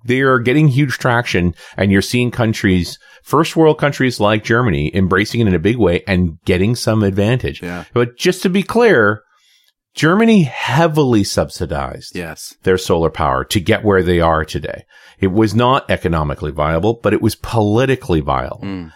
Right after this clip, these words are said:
Speaker 1: And so they did it. And I'll include in the show notes links to various articles that I read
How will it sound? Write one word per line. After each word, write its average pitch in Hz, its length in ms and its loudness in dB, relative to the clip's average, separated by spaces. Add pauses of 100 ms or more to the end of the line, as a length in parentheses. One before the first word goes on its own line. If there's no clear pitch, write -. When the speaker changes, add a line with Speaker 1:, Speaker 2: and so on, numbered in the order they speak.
(120)
Speaker 1:
And 80 120 -6
so 85 120 -2
they 80 100 0
did 78 180 0
it. 78 40 0
And 78 100 0
I'll 143 140 4
include 147 560 0 (120)
in 127 140 -2
the 120 80 -2
show 120 240 0
notes 87 340 -2
links 104 260 0
to 98 100 -2
various 92 340 2
articles 85 400 0
that 78 180 -4
I 104 200 2
read 80 420 -2